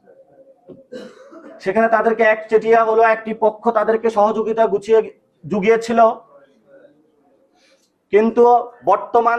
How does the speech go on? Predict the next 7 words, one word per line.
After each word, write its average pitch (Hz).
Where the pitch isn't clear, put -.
জেনারেশনের 226
যারা 226
রয়েছে, 226
জেন 214
জি 240
জেনারেশন, 220
তারা 214